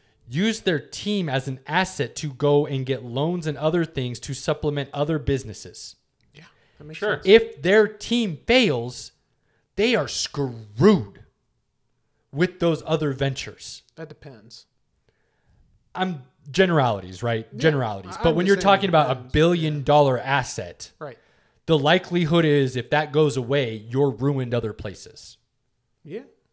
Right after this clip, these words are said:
Speaker 2: I mean,
Speaker 1: That's
Speaker 2: possi-
Speaker 1: how I see it.
Speaker 2: it,
Speaker 1: Now,
Speaker 2: it could be.
Speaker 1: granted, that's very high level, general, without knowing a lot of details.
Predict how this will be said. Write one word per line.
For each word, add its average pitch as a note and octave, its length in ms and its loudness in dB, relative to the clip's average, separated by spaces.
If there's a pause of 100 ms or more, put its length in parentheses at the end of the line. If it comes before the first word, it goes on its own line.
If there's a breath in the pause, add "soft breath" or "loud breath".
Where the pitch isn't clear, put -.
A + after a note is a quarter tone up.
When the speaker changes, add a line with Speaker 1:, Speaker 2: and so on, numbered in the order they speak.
(140)
Speaker 2:
I D#3+ 40 -20
mean, G#3+ 240 -16
Speaker 1:
That's F3+ 200 4
Speaker 2:
possi- - 40 -6
Speaker 1:
how F3+ 160 6
I D#3 100 6
see A2 300 -6
it. F2 60 -12
Speaker 2:
it, - 40 -4
Speaker 1:
Now, C#3+ 280 0
Speaker 2:
it F3 100 -18
could G3 160 -10
be. A#3+ 100 -12
Speaker 1:
granted, E3+ 260 2
that's D#3+ 180 2
very E3 600 2
high D#3+ 300 2
level, D#3 560 4
general, C#3 1000 0 (720)
without C#3 280 2
knowing D3 200 2
a C#3 40 2
lot C3+ 140 2
of B2 60 -4
details. G2+ 580 -8